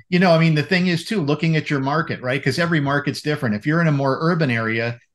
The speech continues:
you know, maybe you have more delivery going on, so you gotta pay more attention to those delivery elements that we t-, you know, talked about. And if you're in more of a rural market, you're probably gonna be doing more pickup.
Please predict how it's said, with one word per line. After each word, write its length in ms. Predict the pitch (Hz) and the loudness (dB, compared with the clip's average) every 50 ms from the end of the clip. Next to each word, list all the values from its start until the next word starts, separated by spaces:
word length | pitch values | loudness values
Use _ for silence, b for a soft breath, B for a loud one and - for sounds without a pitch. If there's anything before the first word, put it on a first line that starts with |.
| _ _ _ _ _ _ | _ _ _ _ _ _
you 120 | 165 160 143 | 0 0 2
know, 160 | 139 139 143 | 2 2 0
maybe 300 | 143 147 151 151 135 147 | 0 0 0 0 2 2
you 100 | 143 147 | 2 2
have 220 | 131 143 139 135 | 2 0 0 0
more 180 | 139 139 139 131 | 0 0 0 0
delivery 460 | 123 135 131 143 165 170 156 151 135 | 0 0 0 2 2 2 2 0 -2
going 320 | 117 123 120 113 110 107 | -2 -2 -4 -6 -6 -8
on, 160 | 107 107 120 123 | -8 -6 -6 -6
so 120 | - 147 | -2 -2
you 100 | 135 127 | -2 0
gotta 180 | 135 135 127 120 | 0 0 -2 -2
pay 180 | - 147 139 | -2 -2 -2
more 240 | 127 131 139 139 135 | 0 0 0 0 0
attention 480 | 127 120 - 143 135 127 - 143 131 123 | 0 0 -2 -4 -4 -4 -2 -4 -4 -4
to 260 | - - 131 127 123 | -4 -2 -2 -2 0
those 260 | 120 127 123 123 120 | 0 0 -2 -2 -4
delivery 520 | - 123 120 117 139 151 143 156 139 131 - | -6 -6 -2 0 0 2 2 2 0 0 -2
elements 480 | 117 113 113 113 107 107 104 113 113 - | -6 -8 -6 -6 -6 -6 -6 -6 -8 -8
that 100 | 120 104 | -8 -8
we 120 | 110 107 | -12 -12
t-, 120 | - - 117 | -12 -12 -10
you 60 | - 131 | -8 -6
know, 120 | 117 110 | -8 -6
talked 280 | 101 123 117 113 104 - | -6 -6 -6 -6 -6 -8
about. 300 | 104 110 107 107 107 - b b b b b b b _ _ - | -8 -8 -8 -8 -8 -12 b b b b b b b _ _ -2
And 140 | 139 131 | 0 0
if 100 | 131 123 | 0 2
you're 160 | 143 143 139 143 | 2 4 4 4
in 120 | 139 139 | 2 2
more 200 | 139 139 143 139 | 0 2 2 2
of 120 | 139 131 131 | 2 2 2
a 100 | 127 123 | 0 0
rural 320 | 120 139 175 202 190 156 | 2 2 4 4 4 4
market, 400 | 135 123 120 120 120 - 151 - | 2 2 0 0 0 -2 -4 -4
you're 100 | - 143 | -6 -6
probably 320 | 135 - 147 147 147 147 139 | -2 0 0 0 2 0 -2
gonna 180 | 131 135 131 | -2 -2 -2
be 140 | 120 131 123 | -2 -2 -4
doing 280 | 113 135 139 139 135 135 | -2 -2 -2 0 0 0
more 220 | 131 127 127 123 | 0 -2 -2 -2
pickup. 420 | - - 196 196 196 107 82 73 | -2 -2 -2 -2 -2 -4 -6 -6